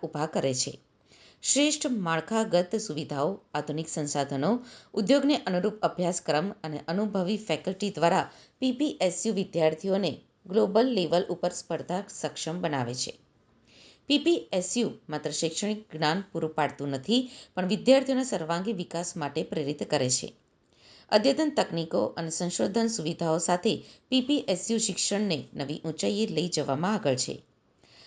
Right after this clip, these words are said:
અહીંના પ્રોફેસરો અને વિષય નિષ્ણાંત વિદ્યાર્થીઓને ઉદ્યોગ માટે તૈયાર કરવા માટે નવીન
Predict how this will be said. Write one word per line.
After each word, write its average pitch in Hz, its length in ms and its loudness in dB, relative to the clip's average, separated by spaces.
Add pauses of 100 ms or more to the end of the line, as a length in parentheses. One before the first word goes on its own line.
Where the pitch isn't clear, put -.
(160)
અહીંના 262 240 8
પ્રોફેસરો 190 600 0
અને 190 260 -4
વિષય 175 320 -2
નિષ્ણાંત 185 520 -2
વિદ્યાર્થીઓને 165 800 0 (280)
ઉદ્યોગ 247 380 4
માટે 202 300 0
તૈયાર 165 360 0
કરવા 151 300 -2
માટે 143 320 -2
નવીન 202 560 0